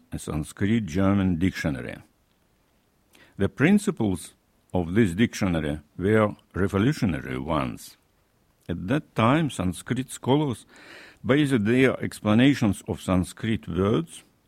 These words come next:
mainly on medieval commentaries. In an, in an arrangement of word meanings, they did not adhere to any certain system.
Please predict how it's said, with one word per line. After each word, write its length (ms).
mainly 460
on 260
medieval 580
commentaries. 1000
In 140
an, 160
in 120
an 340
arrangement 800
of 220
word 320
meanings, 640
they 220
did 220
not 200
adhere 420
to 280
any 280
certain 480
system. 560